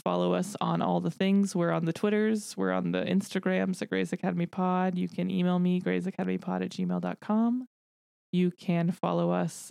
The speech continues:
on our personal Instagrams, Chaotically Kelsey, Carmen dot gabriel dot official.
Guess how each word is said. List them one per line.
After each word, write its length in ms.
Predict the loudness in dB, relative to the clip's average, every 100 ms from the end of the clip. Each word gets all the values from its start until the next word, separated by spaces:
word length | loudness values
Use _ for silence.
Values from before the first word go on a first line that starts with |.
| -8
on 160 | -4
our 120 | -4 -4
personal 440 | -2 -2 -2 -2
Instagrams, 640 | -2 -2 0 2 2 -2
Chaotically 480 | -6 -4 -4 -2 -6
Kelsey, 640 | -2 -2 -2 -2 0 0 -2
Carmen 380 | -2 0 0
dot 160 | 0 -2
gabriel 340 | -4 -4 -4
dot 200 | -4 -8 -4
official. 580 | -4 -2 -2 0 -2